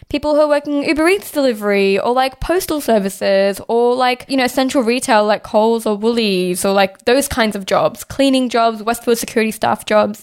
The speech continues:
jobs that you can't work from home, a lot of trade jobs and stuff. And, like, because there was no financial support, these people can't afford to, like, lock down like we are, because I can get paid the same working from home.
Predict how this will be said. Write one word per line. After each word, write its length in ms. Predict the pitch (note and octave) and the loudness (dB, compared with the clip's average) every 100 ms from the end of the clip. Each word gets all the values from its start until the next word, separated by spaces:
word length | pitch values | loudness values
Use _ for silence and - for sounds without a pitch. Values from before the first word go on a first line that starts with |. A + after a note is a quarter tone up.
| A3 | -2
jobs 320 | A#3 A3+ - | 0 0 -2
that 340 | A#3 G#3+ - _ _ | 0 0 -4 _ _
you 100 | A#3 | -8
can't 420 | - - F#3+ E3+ - | -4 0 0 0 0
work 160 | F#3+ | 0
from 100 | - | 0
home, 220 | G3+ G3 G3+ | 0 2 2
a 60 | |
lot 20 | |
of 100 | G3 | 0
trade 380 | - - - F3+ | -2 -2 -2 -2
jobs 340 | - - G3 G#3 | -2 -2 -4 -8
and 100 | F#3+ | -6
stuff. 380 | - - - - | -6 -6 -6 -4
And, 140 | A3+ | -2
like, 300 | A3+ A3 - - - | 0 0 -4 -8 -4
because 320 | B3+ C#4+ C#4 | 0 0 2
there 160 | D#4 | 0
was 120 | D#4 C4+ | 0 0
no 160 | A#3 | 0
financial 480 | A3+ G#3+ G3+ F#3+ G#3 | 0 0 0 -2 -4
support, 540 | G3 - G3 F#3 - | -6 0 2 2 0
these 140 | A#3 A3+ | -6 -2
people 160 | A3 | -2
can't 180 | A3 A#3+ | -2 -2
afford 320 | A3+ G#3+ G3 | -2 0 0
to, 140 | G3 G3+ | 0 -2
like, 360 | G3 E3+ - - | 0 0 -4 -4
lock 340 | A3 - - | -4 -4 -4
down 380 | - C3+ E3+ F3+ | -2 0 0 0
like 260 | F3+ G3 G3 | -2 -2 -4
we 160 | A#3 | 0
are, 300 | A#3 B2 - | 2 2 0
because 180 | A#3 A3 | -4 -4
I 80 | G#3+ | -2
can 260 | A#3+ A#3 A3 - | -2 -4 -6 -6
get 160 | - | -4
paid 180 | - G3+ | 0 0
the 60 | F#3+ | 0
same 260 | G3 G3 | 0 0
working 240 | G3 F#3 F#3+ | 0 -2 -4
from 140 | - | -6
home. 460 | G3 A#3 G3+ F#3+ | -2 0 0 -2